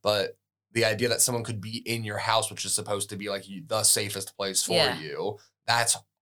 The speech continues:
Speaker 1: horrifying, 'cause it's like you've been, like, you, there's nowhere that's safe
Speaker 2: You're
Speaker 1: at that
Speaker 2: doing
Speaker 1: point.
Speaker 2: everything right.
Speaker 1: Yeah. Mm-hmm.
Speaker 2: You're not being
Speaker 1: Yeah, you're not, you're not taking any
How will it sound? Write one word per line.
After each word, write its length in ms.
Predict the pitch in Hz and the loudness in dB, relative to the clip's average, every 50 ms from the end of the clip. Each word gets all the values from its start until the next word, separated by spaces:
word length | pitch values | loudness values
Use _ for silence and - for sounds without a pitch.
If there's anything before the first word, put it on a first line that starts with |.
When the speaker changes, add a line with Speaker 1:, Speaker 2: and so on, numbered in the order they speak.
| _ _ _ - | _ _ _ -2
Speaker 1:
horrifying, 720 | - 113 104 - 101 - - 110 - - 90 90 92 95 95 | 0 0 2 2 2 2 2 2 2 0 -4 -6 -6 -8 -6
'cause 200 | - 110 92 120 | -6 -4 0 0
it's 220 | 120 120 - - | 2 4 4 4
like 220 | 123 120 110 - - | 4 2 0 -2 -4
you've 180 | 120 107 92 | -6 -4 -2
been, 240 | 90 117 113 113 - _ _ - | -2 -2 -4 -4 -8 _ _ 0
like, 300 | 117 113 107 107 - - _ _ _ _ _ _ _ _ | 2 2 2 2 -8 -20 _ _ _ _ _ _ _ _
you, 220 | 120 123 120 101 98 | -10 -10 -10 -6 2
there's 240 | 117 117 110 - 110 | 2 2 2 2 2
nowhere 380 | 113 107 107 98 98 101 101 | 2 2 2 2 2 0 0
that's 240 | 95 90 - - - | 0 -2 0 2 2
safe 440 | - 104 92 - - - - - - - | 2 2 0 -4 -6 -8 -10 -10 -10 -4
Speaker 2:
You're 120 | 208 208 | -4 -2
Speaker 1:
at 40 | 180 | 2
that 60 | - | 4
Speaker 2:
doing 120 | 240 226 196 | 4 4 6
Speaker 1:
point. 40 | 190 | 4
Speaker 2:
everything 360 | 190 185 185 160 175 165 165 160 | 2 2 0 -2 -2 -2 0 2
right. 500 | 175 170 123 - - _ - - - - - | 2 2 2 0 -4 _ -4 -4 -4 -4 0
Speaker 1:
Yeah. 260 | 117 117 98 - - - _ _ _ _ _ - | 0 0 0 0 -6 -14 _ _ _ _ _ 2
Mm-hmm. 240 | 120 156 - - - - | 2 4 4 2 -2 -6
Speaker 2:
You're 140 | - 196 196 | -2 0 2
not 300 | 190 190 180 160 - - | 4 4 4 4 2 -2
being 480 | 196 175 170 165 165 160 156 151 - - - | -2 0 0 0 0 -2 -2 -4 -6 -4 0
Speaker 1:
Yeah, 140 | 143 135 113 | 2 2 2
you're 140 | 104 113 113 | 2 2 2
not, 220 | 123 117 101 - - | 2 0 0 -2 -2
you're 120 | 120 123 | 0 0
not 100 | 123 - | 0 0
taking 260 | - 110 104 98 95 92 | 0 -4 -4 -8 -10 -14
any 100 | 85 | -14